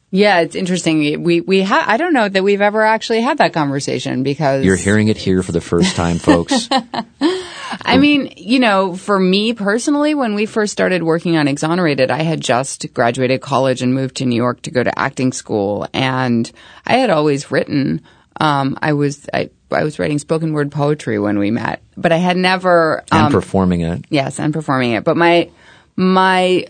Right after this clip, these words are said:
Speaker 1: um, experience of myself as a storyteller was really in the world of acting, and I hadn't found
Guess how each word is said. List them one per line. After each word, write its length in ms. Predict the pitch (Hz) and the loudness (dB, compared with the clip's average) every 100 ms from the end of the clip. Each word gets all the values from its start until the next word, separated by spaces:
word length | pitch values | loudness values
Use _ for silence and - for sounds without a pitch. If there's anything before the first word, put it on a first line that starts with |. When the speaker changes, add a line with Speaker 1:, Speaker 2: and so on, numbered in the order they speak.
| - | 0
Speaker 1:
um, 420 | 165 165 160 139 - _ | 2 2 0 -2 -8 _
experience 400 | 185 - 285 294 | -8 0 2 2
of 60 | 226 | 0
myself 260 | 185 185 165 | 0 0 0
as 80 | |
a 80 | 147 | -2
storyteller 960 | 127 - - 175 170 151 151 107 110 90 | -2 -2 0 2 4 2 0 -2 -2 -2
was 180 | 113 147 | -4 -4
really 240 | 131 117 | -2 -2
in 60 | 117 | -2
the 100 | 120 | -2
world 340 | 127 123 120 | 0 0 -2
of 100 | 117 | -4
acting, 400 | - 120 - 110 | -2 -2 -2 -4
and 100 | 110 | -2
I 40 | 120 | -2
hadn't 420 | 139 147 147 - | 0 0 0 -4
found 560 | - 151 139 131 123 | 0 2 2 0 -4